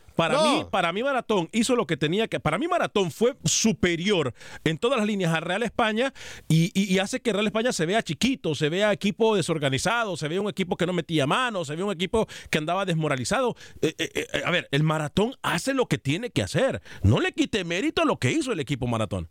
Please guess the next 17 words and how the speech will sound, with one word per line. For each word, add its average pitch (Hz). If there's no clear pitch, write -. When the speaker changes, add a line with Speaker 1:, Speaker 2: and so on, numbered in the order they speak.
Speaker 2:
No, 151
no 139
le 131
quito 165
mérito, 151
pero 123
sí, 175
un 123
Real 160
España 165
que -
da 117
pena 87
cómo 110
juega, 101
¿eh? 131
Speaker 1:
Bueno, 415